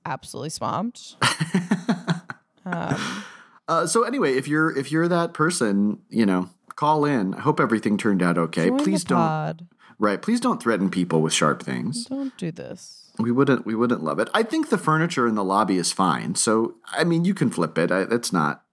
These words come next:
Speaker 2: I, I think that, I think that's okay. But we
Speaker 1: It's
Speaker 2: just, no
Speaker 1: things
Speaker 2: slashing.
Speaker 1: need to be turned around. I think your building is way too, um, it's just, it's eventful in terms of, like,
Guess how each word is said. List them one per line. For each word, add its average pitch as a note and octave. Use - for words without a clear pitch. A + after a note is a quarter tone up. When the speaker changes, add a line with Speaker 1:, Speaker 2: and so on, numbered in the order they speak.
Speaker 2:
I, F2
I G#2
think G2
that, E2
I F2+
think F#2
that's A2
okay. -
But G#2
we C3
Speaker 1:
It's B2+
Speaker 2:
just, D3
no D#3
Speaker 1:
things D#3
Speaker 2:
slashing. A#3+
Speaker 1:
need A#3
to G#3+
be F#3+
turned F3+
around. -
I A#3
think B3+
your G3+
building G#3
is E3+
way F3
too, D3+
um, C3
it's -
just, -
it's G3
eventful F#3
in D#3+
terms D#3
of, C#3+
like, B2